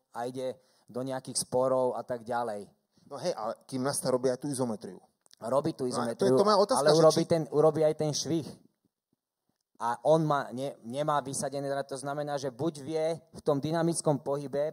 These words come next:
Speaker 1: perfektne zastabilizovať to rameno, to lopatku, celý ten ramenný pletenec, že vie, kedy ho môže uvoľniť a vie, kedy ho musí zatiahnuť. Takisto si myslím, že to je pri tom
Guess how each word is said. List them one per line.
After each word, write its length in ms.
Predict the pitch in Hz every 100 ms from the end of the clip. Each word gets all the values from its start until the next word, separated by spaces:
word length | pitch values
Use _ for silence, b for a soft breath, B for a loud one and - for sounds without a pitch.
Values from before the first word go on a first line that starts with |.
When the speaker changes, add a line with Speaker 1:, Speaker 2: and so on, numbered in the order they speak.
| -
Speaker 1:
perfektne 480 | 151 - 160 147
zastabilizovať 800 | 123 135 - 135 147 135 139 139 - - _
to 100 | 147
rameno, 400 | 131 139 139 139
to 80 | -
lopatku, 400 | 135 131 139 -
celý 240 | 135 139 139
ten 160 | 135
ramenný 320 | 131 135 143
pletenec, 560 | 127 123 117 127 156 180 - b b
že 160 | 127 143
vie, 160 | 165
kedy 240 | 175 175 170 165
ho 80 |
môže 240 | 165 165 160
uvoľniť 420 | 143 139 160 170 143
a 60 |
vie, 80 | 139
kedy 240 | 156 156 156
ho 80 |
musí 240 | 156 156 143
zatiahnuť. 560 | 123 120 139 131 165 B B B _
Takisto 400 | 139 147 156 151
si 160 | 135
myslím, 240 | 143 139 156
že 160 | 135
to 160 | 143 143
je 80 | 139
pri 160 | -
tom 240 | 143 160